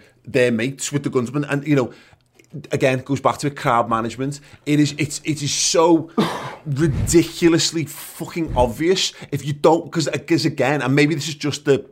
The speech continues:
the culture of the French police, and the more stories I hear, the more it seems to be the case. But as I say,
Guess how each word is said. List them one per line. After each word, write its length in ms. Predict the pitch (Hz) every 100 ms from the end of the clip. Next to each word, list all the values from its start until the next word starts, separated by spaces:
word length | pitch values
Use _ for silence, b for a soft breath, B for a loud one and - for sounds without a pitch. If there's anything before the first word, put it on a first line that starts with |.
| _ _ - _ -
the 80 |
culture 440 | - - 139 - 156
of 100 | 139
the 80 | 147
French 260 | 135 127
police, 240 | - 120 113
and 80 |
the 60 | 107
more 160 | 120 131
stories 280 | 143 135
I 80 | 127
hear, 220 | 123 113
the 80 | 113
more 240 | 110 113 107
it 80 | -
seems 300 | 110 110 -
to 80 |
be 100 | 104
the 80 | 104
case. 520 | 87 104 117 - - - B B
But 120 | 139
as 120 | 143
I 40 | 135
say, 380 | - 113 113